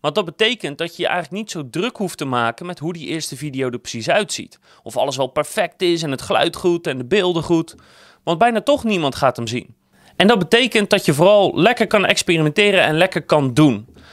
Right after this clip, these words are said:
Want dat is het allerbelangrijkste wat ik je mee kan geven over een YouTube-kanaal. Doe het gewoon. Want je leert door vooraf na te denken, maar je leert nog veel meer door het te doen, het te uploaden, nog eens terug te kijken en dan te denken: Nou, weet je wat, de volgende keer doe ik dit of dat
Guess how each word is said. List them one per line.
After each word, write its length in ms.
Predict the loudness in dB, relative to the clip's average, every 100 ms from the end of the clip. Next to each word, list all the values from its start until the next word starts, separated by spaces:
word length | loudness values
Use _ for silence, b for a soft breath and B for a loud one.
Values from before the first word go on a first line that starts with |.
| B -2
Want 220 | 0 2
dat 180 | 0 0
is 120 | -2
het 240 | -4 -8 _
allerbelangrijkste 840 | 2 4 4 4 4 4 2 -2
wat 140 | -4 -4
ik 120 | -6
je 80 | -4
mee 160 | -4
kan 180 | -4 -2
geven 300 | 0 0 -2
over 180 | -4 -6
een 60 |
YouTube-kanaal. 840 | -4 -6 -4 -6 -4 -4 -2 -2 -6 b b b b
Doe 380 | -6 2 4 4
het 120 | 2
gewoon. 400 | 0 0 0 -4
Want 200 | -10 -6
je 80 | -2
leert 540 | 2 2 2 -2 -10 -20 _
door 220 | -4 -2 -2
vooraf 420 | -2 0 2 0
na 220 | 0 0
te 140 | -2
denken, 400 | -4 -4 -4 -8
maar 120 | -6 -4
je 80 |
leert 340 | -4 -2 -2 -4
nog 180 | -8 -6
veel 260 | -2 -2
meer 240 | 0 -2 0
door 160 | -2
het 120 | -2
te 140 | -8 -2
doen, 320 | 0 0 -4 b b
het 140 | -8
te 160 | -2 0
uploaden, 460 | 0 2 2 0
nog 140 | -4 -6
eens 120 | -8
terug 260 | -4 -4
te 80 | -4
kijken 340 | 0 0 0 -6
en 60 |
dan 100 | -8
te 100 | -6
denken: 300 | -6 -6 -6
Nou, 140 | -4 -4
weet 160 | -6
je 60 | -4
wat, 200 | -4 -4
de 60 |
volgende 400 | 0 0 0 -4
keer 300 | -4 -2 -2
doe 140 | -4 -8
ik 120 | -2
dit 220 | -2 -2
of 200 | -8 -6
dat 340 | 2 2 2